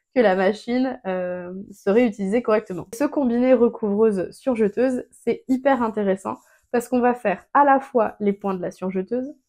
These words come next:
et les points de la recouvreuse. Comme je vous ai dit, la surjeteuse, on va travailler avec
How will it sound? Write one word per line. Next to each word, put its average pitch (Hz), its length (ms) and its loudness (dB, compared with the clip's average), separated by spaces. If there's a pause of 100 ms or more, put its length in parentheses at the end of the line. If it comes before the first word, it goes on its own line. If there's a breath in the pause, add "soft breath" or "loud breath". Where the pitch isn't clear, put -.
(440)
et 302 100 4
les 285 140 2
points 233 440 -4 (100)
de 196 300 -4
la 320 180 6
recouvreuse. 220 760 0 (140)
Comme 220 180 2
je 202 60 -2
vous 226 160 4
ai 233 100 2
dit, 294 220 2
la 214 180 0
surjeteuse, 208 600 0
on 202 80 -4
va 190 120 0
travailler 196 360 -2
avec 220 460 0